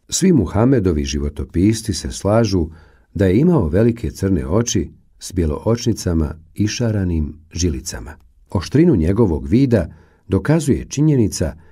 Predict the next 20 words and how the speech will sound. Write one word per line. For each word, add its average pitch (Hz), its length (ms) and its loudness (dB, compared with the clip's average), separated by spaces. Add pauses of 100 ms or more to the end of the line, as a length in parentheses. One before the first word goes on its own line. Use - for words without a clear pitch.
(200)
da 98 120 2
je 104 80 4
mogao 139 400 4
nabrojati 92 840 -2
jedanaest 90 800 -2
zvijezda 85 680 -2 (220)
u 92 120 -4
sazvježđu 87 800 -2 (200)
Vlašića. 78 560 -6 (880)
Bijaše 101 440 2
svijetle 90 500 -2
puti, 107 600 0 (540)
divnih 80 500 -4
usta 90 540 -2 (520)
i 85 120 -6
blistavi 101 540 -4
zubi 92 560 0 (500)
koji 120 240 2
su 110 180 -4
izgledali 98 760 0